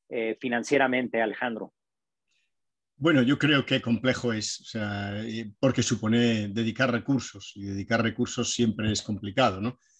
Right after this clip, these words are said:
Speaker 2: Pero los sistemas educativos, en última instancia, tienen una necesidad de priorizar actuaciones, ¿no?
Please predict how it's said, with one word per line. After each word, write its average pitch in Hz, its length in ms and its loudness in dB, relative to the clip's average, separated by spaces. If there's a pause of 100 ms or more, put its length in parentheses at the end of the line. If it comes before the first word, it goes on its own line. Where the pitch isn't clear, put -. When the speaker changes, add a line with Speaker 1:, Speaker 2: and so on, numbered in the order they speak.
(280)
Speaker 2:
Pero 127 180 2
los 123 140 2
sistemas 147 460 2
educativos, 135 640 -2
en 127 80 0
última 127 280 0
instancia, 131 500 -2
tienen 127 360 0
una 117 440 0
necesidad 113 640 -4
de 110 140 -4
priorizar 113 720 0
actuaciones, 101 720 -6
¿no? 139 180 -14